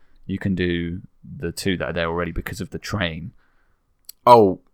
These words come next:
Speaker 2: sorry, multi-park in one day. No, oh, okay. It depends, I guess.
Speaker 1: I'm sure they'll sell you one, but whether it's a
Speaker 2: Yeah.
Speaker 1: good idea to buy it, I
Speaker 2: Yeah.
Speaker 1: don't know.
Speaker 2: If there is that Harry Potter area.
Speaker 1: Yeah, surely it's too
Speaker 2: Fantastic
Speaker 1: far away
Speaker 2: Beasts
Speaker 1: to,
Speaker 2: and
Speaker 1: to extend the Hogwarts Express.
Speaker 2: Yeah,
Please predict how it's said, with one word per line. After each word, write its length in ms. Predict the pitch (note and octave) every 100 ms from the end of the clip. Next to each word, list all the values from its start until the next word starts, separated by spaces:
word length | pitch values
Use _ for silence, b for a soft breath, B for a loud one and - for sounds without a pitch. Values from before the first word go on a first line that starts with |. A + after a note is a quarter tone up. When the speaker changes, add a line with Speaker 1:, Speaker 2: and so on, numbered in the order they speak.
| -
Speaker 2:
sorry, 220 | - G#2
multi-park 560 | A2 A#2+ G#2 A2 G#2 G2+
in 80 | G2+
one 200 | G#2 F#2+
day. 160 | F2+
No, 340 | F#2 G2 F#2+ E2
oh, 160 | G2+
okay. 340 | G#2+ G2 F2 - -
It 140 | A2
depends, 800 | A2 - C#3 C3 C3 - - - - -
I 80 | A2
guess. 500 | A#2+ - - - - - B2+
Speaker 1:
I'm 80 |
sure 180 | C#3+ A3+
they'll 120 | C3+
sell 300 | - - C3+
you 160 | G2 E2
one, 300 | E2 F2 F#2+
but 140 | G2 A2
whether 260 | G#2+ F#2+
it's 120 | F#2 F2
a 40 |
Speaker 2:
Yeah. 60 | F2
Speaker 1:
good 140 | F#2+
idea 280 | F2 F2 F2+
to 120 | F#2
buy 300 | E2+ F2+ D#2+
it, 140 | D#2 -
I 100 | E2+
Speaker 2:
Yeah. 60 | F2
Speaker 1:
don't 200 | E2+ E2+
know. 160 | E2 - - -
Speaker 2:
If 140 | B2 B2
there 200 | C#3 B2+
is 120 | A#2+
that 140 | A#2 -
Harry 180 | G#2+
Potter 440 | - A2 - G2+ F#2 - - _ -
area. 420 | - G2 F#2+ G2 - - -
Speaker 1:
Yeah, 240 | G2+ F#2+ -
surely 340 | - D3+ D3 G#2+
it's 140 | -
too 80 | A2+
Speaker 2:
Fantastic 180 | A2 -
Speaker 1:
far 140 | G#2+
away 180 | G2+ G2+
Speaker 2:
Beasts 120 | F#2+
Speaker 1:
to, 240 | F#2+ F2+ F2+ F2+
Speaker 2:
and 380 | F2+ F2+ F2+ -
Speaker 1:
to 140 | G2+
extend 460 | F2+ - - G2+ G2
the 60 | F#2
Hogwarts 400 | F#2+ F#2 E2+ F2
Express. 360 | - - -
Speaker 2:
Yeah, 220 | G#2 F2+